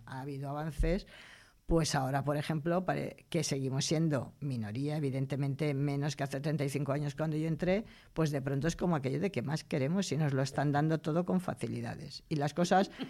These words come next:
son mucho más, eh, profundas, estructurales, incluso que van más allá de las propias empresas. Por ejemplo, los ascensos de las mujeres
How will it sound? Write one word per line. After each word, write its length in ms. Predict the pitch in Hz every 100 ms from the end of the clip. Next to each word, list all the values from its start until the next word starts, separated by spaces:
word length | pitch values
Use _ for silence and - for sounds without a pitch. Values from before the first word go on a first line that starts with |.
| - -
son 240 | - 190
mucho 220 | 202 196 196
más, 380 | 196 208 202 -
eh, 300 | 180 165 156 -
profundas, 720 | 180 180 190 196 190 214 220 -
estructurales, 760 | 180 156 151 160 160 185 226 226
incluso 480 | 180 156 156 139
que 80 | 139
van 140 | 127 143
más 200 | 175 180
allá 160 | 180 170
de 100 | 220
las 160 | 294
propias 400 | - 135 185 196
empresas. 480 | 139 - 123 110 117
Por 140 | -
ejemplo, 300 | 135 139 143 180
los 180 | 175
ascensos 480 | 139 135 131 139 175
de 80 | 170
las 140 | 135 123
mujeres 460 | 110 143 147 135